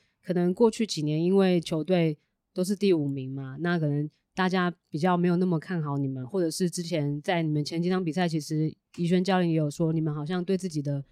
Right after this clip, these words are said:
信心没有那么足够，就是没有相信就是自己是真的可以这么强。那一直到你们真的完成了这个目标，你，你觉得就是你自己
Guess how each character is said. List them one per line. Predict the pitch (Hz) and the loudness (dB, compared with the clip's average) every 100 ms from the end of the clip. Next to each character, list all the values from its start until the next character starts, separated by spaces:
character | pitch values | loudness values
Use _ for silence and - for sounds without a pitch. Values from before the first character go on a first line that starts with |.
| _ _ | _ _
信 | - 269 208 | -4 2 2
心 | - 208 | 2 2
没 | 202 | 2
有 | 165 | 4
那 | |
么 | 180 160 | 2 0
足 | 147 143 139 | -2 -6 -4
够， | 175 151 | -4 -2
就 | 175 | -2
是 | 170 180 - | 0 -2 2
没 | 208 | 4
有 | 226 | 4
相 | 185 202 202 | 2 0 0
信 | 214 175 160 - _ _ | 2 0 0 -6 _ _
就 | - 208 | 0 2
是 | |
自 | 202 | 2
己 | 202 160 | -2 -6
是 | - - 180 | -6 -8 -8
真 | - 196 | 0 0
的 | 185 | 0
可 | - | -2
以 | 165 | -6
这 | 139 | -2
么 | 170 147 | -4 -4
强。 | - - - _ _ _ | -6 -12 -18 _ _ _
那 | 196 185 - _ | -2 -2 -2 _
一 | 190 | -8
直 | |
到 | 170 185 | -2 0
你 | 165 | 0
们 | 151 143 | 0 -4
真 | 139 175 | 0 2
的 | 165 | 2
完 | 143 151 | 0 -4
成 | 151 | -4
了 | 143 | -2
这 | 139 170 | -2 -2
个 | 151 | -2
目 | 165 147 | -2 -4
标， | 147 147 | -6 -6
你， | 143 139 - _ | -6 -8 -12 _
你 | 151 | -8
觉 | 147 165 | -4 0
得 | 185 | 0
就 | 185 | -2
是 | 202 202 | -4 -2
你 | 151 | -4
自 | 147 | -2
己 | 185 143 | -2 -2